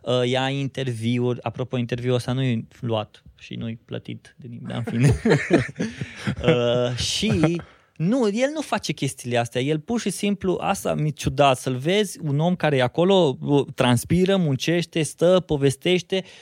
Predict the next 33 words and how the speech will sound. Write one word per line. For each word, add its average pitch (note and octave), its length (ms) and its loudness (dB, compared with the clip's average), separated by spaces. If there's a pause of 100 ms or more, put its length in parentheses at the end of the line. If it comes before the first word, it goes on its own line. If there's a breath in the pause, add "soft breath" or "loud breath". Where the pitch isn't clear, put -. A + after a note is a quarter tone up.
(180 loud breath)
Anul G3 260 4
trecut F3 460 0
am D3+ 100 4
fost C#3+ 240 0
prima F3+ 340 0
dată, D#3 580 2
deci - 240 -6 (120)
ca C3 160 0
și B2+ 340 -6
în B2 160 -2
premieră B2+ 380 -2
am B2 80 0
fost C3 300 -4
la A2+ 240 2
voi A#2 220 0
la A#2+ 100 0
Electric A2+ 480 0 (320 soft breath)
și E3 560 -2
nu G3+ 100 4
am F3+ 100 4
fost B2+ 200 -4
noapte, D3 220 -2
n-am D3 120 -2
fost C3 160 -4
la A#2+ 60 -2
niciun C3 280 -4
concert, B2 520 -2
dar D3+ 180 -6
am D#3+ 60 -2
fost E3+ 200 -6
în D#3 80 -6
timpul C#3+ 260 -6
zilei. A#2+ 380 -6